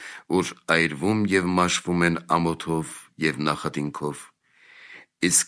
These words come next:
ապաշխարության պտուղը ոչ միայն երկնքում ես վայելում, այլև այստեղ իսկ հարյուրապատիկ ավելին ես ստանում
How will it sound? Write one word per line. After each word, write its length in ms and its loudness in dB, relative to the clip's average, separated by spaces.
ապաշխարության 920 2
պտուղը 420 2
ոչ 300 2
միայն 280 6
երկնքում 600 2
ես 160 2
վայելում, 580 2
այլև 480 0
այստեղ 540 2
իսկ 300 0
հարյուրապատիկ 960 0
ավելին 460 2
ես 120 0
ստանում 460 0